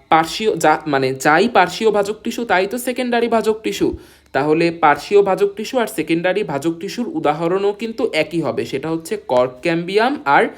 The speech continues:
ইন্টারফ্যাসিকুলার ক্যাম্বিয়াম, ঠিক আছে? আচ্ছা, এরপরে আমি আর একটা জিনিস একটু বুঝাবো, আহ, এক মিনিট লাগবে, এরপরে আমাদের এই ক্লাস শেষ। সেটা হচ্ছে যে একটা জিনিস একটু খেয়াল করে দেখো, এই যে শীর্ষস্থ যে ভাজক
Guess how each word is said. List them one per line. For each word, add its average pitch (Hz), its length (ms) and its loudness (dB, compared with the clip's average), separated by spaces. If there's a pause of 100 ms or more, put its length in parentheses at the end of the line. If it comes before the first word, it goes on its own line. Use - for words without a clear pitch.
(260)
ইন্টারফ্যাসিকুলার 127 920 -4
ক্যাম্বিয়াম, 117 540 -6
ঠিক 196 140 -6
আছে? - 340 0 (360)
আচ্ছা, - 420 -8 (120)
এরপরে 226 460 2
আমি 226 300 0
আর 170 160 4
একটা 202 280 0
জিনিস 214 320 -2
একটু 214 220 -2
বুঝাবো, 170 380 0
আহ, 160 380 0 (100)
এক 190 160 -2
মিনিট 190 280 -4
লাগবে, 151 280 0
এরপরে 151 400 0
আমাদের 139 340 -2
এই 131 60 2
ক্লাস 117 340 -6
শেষ। - 360 -2 (420)
সেটা 185 260 -2
হচ্ছে 202 360 -2
যে 233 280 0
একটা 175 260 -2
জিনিস 202 320 -4
একটু 214 220 -4
খেয়াল 175 380 0
করে 180 180 0
দেখো, - 360 -2 (600)
এই 214 140 4
যে 156 200 4
শীর্ষস্থ 233 760 -2
যে 240 200 6
ভাজক 165 300 0